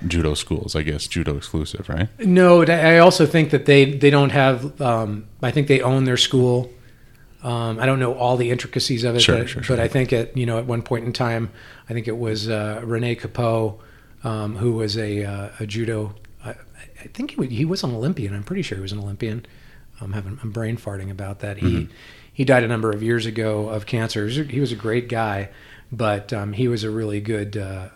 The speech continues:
Speaker 2: a supporter of judo, uh, locally, and, and I know he
Speaker 1: Yeah.
Speaker 2: had a lot to do with, with Midway and, you know, helping them set over there. They have the weirdest mats, though.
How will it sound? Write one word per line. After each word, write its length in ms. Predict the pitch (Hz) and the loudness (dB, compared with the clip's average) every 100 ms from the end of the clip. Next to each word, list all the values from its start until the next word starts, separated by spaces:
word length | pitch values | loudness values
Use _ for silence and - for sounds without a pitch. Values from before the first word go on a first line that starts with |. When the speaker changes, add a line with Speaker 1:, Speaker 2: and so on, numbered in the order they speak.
| - 101 | -16 -12
Speaker 2:
a 60 | |
supporter 560 | - 110 - 107 104 101 | -8 -8 -6 -6 -4 -6
of 120 | 98 | -6
judo, 440 | 101 104 101 95 95 | -8 -6 -6 -8 -12
uh, 160 | 123 98 | -10 -10
locally, 580 | 101 101 - 101 98 95 | -8 -8 -8 -10 -10 -10
and, 260 | 92 92 - - - - | -12 -14 -16 -20 -16 -10
and 80 | |
I 40 | 107 | -4
know 100 | 101 | -2
he 80 | 85 | -2
Speaker 1:
Yeah. 60 | |
Speaker 2:
had 80 | 104 | -4
a 40 | 104 | -6
lot 160 | 98 | -8
to 80 | - | -8
do 140 | 104 101 | -8 -8
with, 220 | 98 131 | -10 -10
with 240 | 113 95 | -10 -8
Midway 420 | 101 101 101 95 | -10 -8 -8 -8
and, 240 | 95 92 - - - - - - | -10 -12 -16 -20 -20 -20 -20 -10
you 100 | 101 | -8
know, 120 | 95 | -6
helping 260 | 90 101 92 | -8 -8 -8
them 100 | 98 | -8
set 180 | - 104 | -6 -6
over 160 | 98 | -6
there. 140 | 95 98 | -6 0
They 120 | 131 | 2
have 120 | 131 | 2
the 60 | 113 | 0
weirdest 360 | 113 104 98 | -2 -4 -4
mats, 300 | 113 101 - | -6 -8 -10
though. 260 | 101 90 | -12 -14